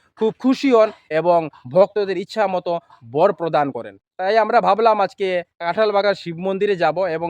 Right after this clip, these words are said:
শিব মন্দিরের সমস্ত খবরাখবর দেখানোর চেষ্টা করব। দর্শক, আপনারা দেখতে পাচ্ছেন, এই কাঁঠাল বাগান শিব মন্দির পার হতে হলে অনেক সিঁড়ি পার হতে হবে আপনাকে পায়ে হেঁটে। তাই আমরা এই সিঁড়ি দিয়ে উপরে উঠব এবং কাঁঠাল বাগান শিব মন্দিরের সমস্ত খবরাখবর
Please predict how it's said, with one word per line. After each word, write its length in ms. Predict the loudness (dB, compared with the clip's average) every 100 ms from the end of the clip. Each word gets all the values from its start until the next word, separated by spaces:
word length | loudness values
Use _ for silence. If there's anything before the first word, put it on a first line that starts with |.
| -8
শিব 140 | -10 -8
মন্দিরের 300 | -8 -6 -8 -8
সমস্ত 280 | -8 -6 -6 -6
খবরাখবর 560 | -6 -2 -2 -2 -4 -4 -4
দেখানোর 300 | -4 -4 -4
চেষ্টা 220 | -8 -8 -8
করব। 140 | -8 -12 -12 -10
দর্শক, 220 | -4 -2 -2
আপনারা 200 | -2 -2
দেখতে 180 | -2 -4 -2
পাচ্ছেন, 260 | -2 -4 -8
এই 60 | -4
কাঁঠাল 240 | -4 -2 -2
বাগান 200 | 0 -2 -4
শিব 140 | -8 -8
মন্দির 240 | -8 -6 -4 0
পার 160 | 2 0
হতে 160 | 0 -2
হলে 180 | -2 -2 -4 _ -4
অনেক 180 | 0 -2 -4
সিঁড়ি 260 | -10 -6 -8 -10 _ _ -4
পার 180 | 0 2 0
হতে 140 | -2 -4
হবে 140 | 0 -2
আপনাকে 320 | -2 -6 -4 -10 -6
পায়ে 220 | -2 0 0
হেঁটে। 240 | -4 -6 -10 _ -10
তাই 160 | -4 -2
আমরা 240 | -2 0 0 0 _ _
এই 60 | -12 -8
সিঁড়ি 280 | -6 -4 -4 0
দিয়ে 180 | 0 0 -4 _ _ -12
উপরে 380 | -6 2 6 6
উঠব 160 | 2 -2 -2 -2
এবং 180 | -2 0 -2 -6
কাঁঠাল 260 | -2 -2 0
বাগান 240 | 0 0 -2
শিব 140 | -10 -6
মন্দিরের 340 | -6 -6 -6 -6
সমস্ত 260 | -6 -8 -6 -6
খবরাখবর 580 | -4 -4 -2 -2 -4 -6